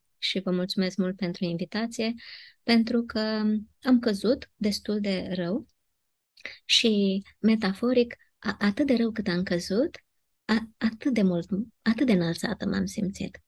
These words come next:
A-, atât de multe rezolvări, atât de multe conștientizări și mă întreabă prietenii, „Mă, dar s-a schimbat ceva, s-a petrecut ceva cu tine.” Și chiar o să vorbim în, în întâlnirea de astăzi cum se petrec lucrurile cu noi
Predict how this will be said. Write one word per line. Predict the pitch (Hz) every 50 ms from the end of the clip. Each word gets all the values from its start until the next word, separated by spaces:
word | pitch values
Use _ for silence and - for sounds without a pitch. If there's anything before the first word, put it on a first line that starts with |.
| _ _
A-, | - 220 220 220 - - _
atât | - 226 220 - - 277
de | 226 208
multe | 185 175 170 175 - 170
rezolvări, | 175 175 165 180 185 165 170 175 208 226 233 233 233
atât | - 196 190 - - 247 233
de | 220
multe | 196 190 190 190 -
conștientizări | - - 208 196 185 202 - 226 190 175 202 190 190 214 240 262 262 - - - - - _
și | - - -
mă | 220 214
întreabă | 214 220 240 247 247 226 220 208
prietenii, | - 202 190 196 220 240 233 240 233 226 226 226 226 - _ _ _ _ _ _ _ _ _ _ _ _ _ _ _ _ _ _ _ _ _ _ _ _ _
„Mă, | _ 202 247 262
dar | 233 196 190
s-a | - 196 185
schimbat | 190 - - - - 190 190 190 190 208 233 240 233 - -
ceva, | - - - 220 214 208 214 196 170 -
s-a | - - 175 175 -
petrecut | - 190 190 - 202 190 196 - - 214 214
ceva | - - - 214 202 196 196 170 - -
cu | - 175
tine.” | - 185 170 156 160 165 170 - - - - - _ _
Și | - - - - 214 202 202 202 196 190 190 196 202 - _ _ _ _ _ _ _ _ _ _ _ _
chiar | - 262 247 240 240
o | 247 240
să | 240 - 240
vorbim | 240 240 233 226 254 233 208 190
în, | 175 175 175 170 170 - -
în | 185 185 185 180 175
întâlnirea | 175 175 175 185 175 180 180 202 208 202 180 165
de | 165 165
astăzi | 160 160 180 196 - - - - 247 254 - -
cum | - - 233 240
se | - - 214
petrec | 208 - 214 208 - 233 247 247 - -
lucrurile | 202 202 202 - 202 202 196 185 175 175 170 170
cu | - - 175
noi | 170 175 196 202 233 262 285 -